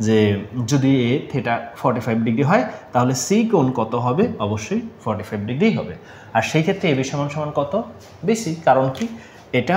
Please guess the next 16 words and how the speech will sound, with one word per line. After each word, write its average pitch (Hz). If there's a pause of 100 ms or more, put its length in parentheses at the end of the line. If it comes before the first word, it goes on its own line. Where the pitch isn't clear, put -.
(140)
ফর্টি 196
ফাইভ 202 (120)
ডিগ্রি, 208 (400)
এটাও 131
ফর্টি 110
ফাইভ 107 (100)
ডিগ্রি। 98
তাহলে 117
দুটোই 147
যদি 214 (100)
ফর্টি 127
ফাইভ 147 (100)
ডিগ্রি 139
হয়, 101 (320)
এখানে 151
একটা 160